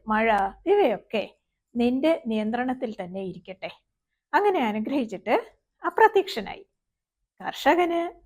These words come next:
ഭയങ്കര സന്തോഷായി. അടുത്ത കൃഷി ഇറക്കേണ്ട സമയായി. അപ്പോ കർഷകൻ, "മഴയെ പെയ്യുക" എന്ന് പറഞ്ഞു. മഴ പെയ്തു. പെയ്തത് മതി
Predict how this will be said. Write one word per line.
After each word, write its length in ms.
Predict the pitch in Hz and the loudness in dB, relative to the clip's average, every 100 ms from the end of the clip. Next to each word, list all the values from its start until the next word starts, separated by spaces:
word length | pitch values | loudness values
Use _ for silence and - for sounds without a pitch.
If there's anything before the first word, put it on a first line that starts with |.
| - | -4
ഭയങ്കര 580 | 208 202 226 233 220 202 | -4 -4 -6 -6 -6 -6
സന്തോഷായി. 640 | 196 180 185 202 403 - - _ _ _ _ _ _ - | -8 -10 -8 2 2 2 -6 _ _ _ _ _ _ -14
അടുത്ത 480 | 196 196 254 247 - - - | -14 -2 4 4 2 -8 -6
കൃഷി 180 | 226 254 | -2 2
ഇറക്കേണ്ട 460 | 247 220 233 214 262 403 - _ | 2 2 0 2 2 2 -8 _
സമയായി. 800 | - 226 202 208 226 202 240 - _ _ _ _ 180 | -4 0 2 2 2 2 -2 -8 _ _ _ _ -8
അപ്പോ 500 | 196 220 185 - _ _ 226 | 2 2 2 -4 _ _ -2
കർഷകൻ, 500 | 214 277 254 208 220 _ 226 | 0 0 0 -2 -8 _ 0
"മഴയെ 640 | 240 262 254 208 - _ | 4 6 6 4 -2 _
പെയ്യുക" 600 | 233 233 247 226 190 - _ - | 0 2 2 2 0 -4 _ -14
എന്ന് 180 | 202 190 | -8 -2
പറഞ്ഞു. 340 | 233 294 214 - _ _ _ _ | 0 0 -2 -10 _ _ _ _
മഴ 140 | 254 294 | 2 4
പെയ്തു. 320 | 392 349 - - _ _ _ _ _ _ _ - | 6 4 0 -12 _ _ _ _ _ _ _ 4
പെയ്തത് 380 | 320 311 320 277 | 6 8 4 2
മതി 580 | 240 226 285 262 - | 0 2 2 2 -4